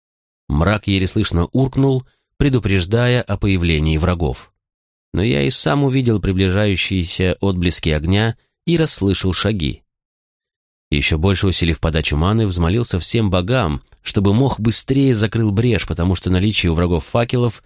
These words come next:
не оставляло шанса остаться незамеченным. "Проклятый нуб!" послышался грубый гортанный голос, а потом донеслись звук удара о камень и громкое чертыхание.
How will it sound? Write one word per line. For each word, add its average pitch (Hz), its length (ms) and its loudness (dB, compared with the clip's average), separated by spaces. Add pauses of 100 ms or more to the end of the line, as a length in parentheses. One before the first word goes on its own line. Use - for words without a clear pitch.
(280)
не 127 120 0
оставляло 123 560 2
шанса 120 460 0
остаться 87 460 -2
незамеченным. 85 760 0 (500)
"Проклятый 95 920 0
нуб!" 120 540 0 (640)
послышался 85 540 0
грубый 92 360 2
гортанный 82 500 0
голос, 98 480 0 (340)
а 71 100 -2
потом 98 300 2
донеслись 98 460 2
звук 92 280 0
удара 95 300 2
о 85 60 -2
камень 127 400 2
и 113 100 -2
громкое 90 420 0
чертыхание. 80 720 -2